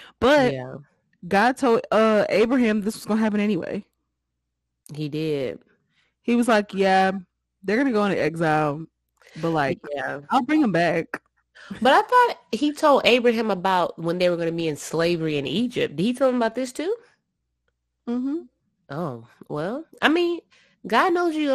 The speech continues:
Speaker 2: gonna do, but can't, doesn't he still have the right to be upset about it?
Speaker 1: Yeah. I
Speaker 2: Hmm.
Speaker 1: mean,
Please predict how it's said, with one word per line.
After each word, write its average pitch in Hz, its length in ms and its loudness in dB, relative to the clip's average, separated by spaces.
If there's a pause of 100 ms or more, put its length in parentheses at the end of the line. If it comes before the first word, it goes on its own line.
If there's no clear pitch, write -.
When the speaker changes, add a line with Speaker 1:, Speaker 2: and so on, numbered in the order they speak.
Speaker 2:
gonna - 40 -
do, 294 180 -2
but 226 280 0 (480)
can't, 233 280 -2
doesn't 233 200 -2
he 240 100 -2
still 240 180 -2
have 226 80 -2
the 202 80 -2
right 208 180 -4
to 220 80 -8
be 208 120 -2
upset 196 260 -4
about 254 220 -10
it? 294 120 -16 (1040)
Speaker 1:
Yeah. 185 460 2 (1000)
I 220 60 0
Speaker 2:
Hmm. - 0 -
Speaker 1:
mean, 254 480 0